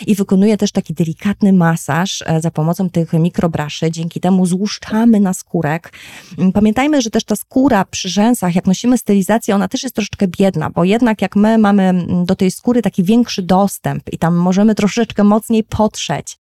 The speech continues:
to ten stary naskórek, e, troszeczkę łatwiej nam tam się złuszcza i dlatego, e, właśnie te masaże takie za pomocą mikrobraszy w, między przestrzeniami rzęsowymi są bardzo ważne, jeżeli nosimy stylizację.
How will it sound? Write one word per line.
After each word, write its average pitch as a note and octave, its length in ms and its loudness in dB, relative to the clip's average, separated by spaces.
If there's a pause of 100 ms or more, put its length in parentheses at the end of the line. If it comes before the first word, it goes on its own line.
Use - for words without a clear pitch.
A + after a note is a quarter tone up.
(240)
to G3 440 2
ten G3+ 120 0
stary C4+ 300 2
naskórek, A3+ 560 0
e, F#3+ 180 0
troszeczkę G#3+ 440 -4
łatwiej G3+ 380 0
nam F#3+ 180 2
tam F#3 140 2
się F3 140 -10
złuszcza F#3+ 460 0
i - 120 -8
dlatego, A#3 420 0 (360)
e, F#3+ 100 2
właśnie A3 320 -2
te G#3+ 140 2
masaże A#3 600 2
takie E3 500 0
za F#3 100 0
pomocą G3+ 340 -2
mikrobraszy G#3 760 2
w, E3+ 160 -10
między F#3 280 2
przestrzeniami G3+ 640 0
rzęsowymi F3+ 680 0
są A#3+ 180 0
bardzo A3+ 260 0
ważne, G3 400 0
jeżeli F3 300 -4
nosimy E3+ 360 -2
stylizację. E3+ 720 -2